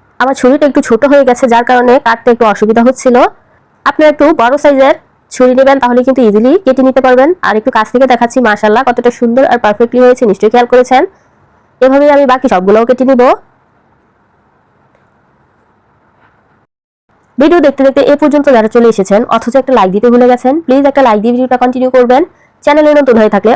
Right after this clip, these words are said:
অবশ্যই চ্যানেলটা সাবস্ক্রাইব করে আমার পাশেই থাকবেন এরকম সব মজার মজার রেসিপি পেতে। আর যারা already করে দিয়েছেন তাদেরকে জানাই অসংখ্য, অসংখ্য ধন্যবাদ। এভাবেই আমার পাশে থাকবেন। দেখলেন তো, ঘরে থাকা মাত্র কয়েকটা উপকরণ দিয়ে কত সুন্দর, ইজিলি দোকানের মতো পারফেক্ট বরফি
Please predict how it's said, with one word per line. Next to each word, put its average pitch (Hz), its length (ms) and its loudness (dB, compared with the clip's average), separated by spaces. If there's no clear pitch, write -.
অবশ্যই 254 240 -2
চ্যানেলটা 262 280 2
সাবস্ক্রাইব 226 320 -2
করে 277 140 2
আমার 269 160 0
পাশেই 233 260 -2
থাকবেন 254 220 0
এরকম 247 300 0
সব 240 140 -2
মজার 220 220 0
মজার 190 200 -2
রেসিপি 190 280 -6
পেতে। 185 180 0
আর 196 140 -2
যারা 196 140 0
already 269 300 0
করে 269 180 2
দিয়েছেন 262 280 0
তাদেরকে 208 300 0
জানাই 220 260 0
অসংখ্য, 214 340 -4
অসংখ্য 202 320 -4
ধন্যবাদ। 233 300 0
এভাবেই 220 280 0
আমার 233 180 0
পাশে 202 200 -2
থাকবেন। 226 280 -2
দেখলেন 269 400 0
তো, 190 60 2
ঘরে 226 240 0
থাকা 269 240 -2
মাত্র 262 200 -2
কয়েকটা 254 340 0
উপকরণ 254 380 0
দিয়ে 226 140 2
কত 233 120 -2
সুন্দর, 233 300 0
ইজিলি 233 380 -2
দোকানের 240 300 0
মতো 233 140 -2
পারফেক্ট 208 380 -2
বরফি 202 340 0